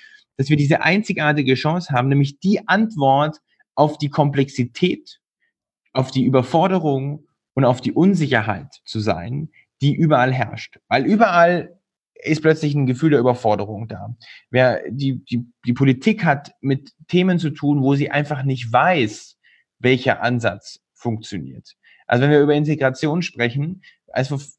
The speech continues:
vor fünf Jahren war einfach, waren viele Bedingungen neu. Und wenn, au-, wenn, wenn eine Ausgangslage neu ist, dann hat die Politik auch wenig Referenzen aus der Vergangenheit, äh,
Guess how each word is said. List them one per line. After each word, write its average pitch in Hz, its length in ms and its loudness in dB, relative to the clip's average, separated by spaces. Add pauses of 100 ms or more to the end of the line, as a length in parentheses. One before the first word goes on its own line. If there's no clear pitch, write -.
(140)
vor 139 220 -4
fünf 160 320 0
Jahren 131 360 0
war 135 280 2 (500)
einfach, 151 340 -2 (440)
waren 139 200 2
viele 196 340 -4
Bedingungen 165 680 0
neu. 117 460 4 (340)
Und 127 160 -2
wenn, 143 380 2
au-, 139 220 -2
wenn, 139 260 0
wenn 139 140 0
eine 135 140 2
Ausgangslage 135 720 0
neu 107 300 -2
ist, - 200 -8 (260)
dann 131 160 -2
hat 151 160 0
die 160 60 -4
Politik 160 480 -4
auch 135 240 -2
wenig 160 460 0 (240)
Referenzen 147 680 2
aus 135 160 0
der 131 100 -2
Vergangenheit, 123 920 -2 (400)
äh, 135 220 2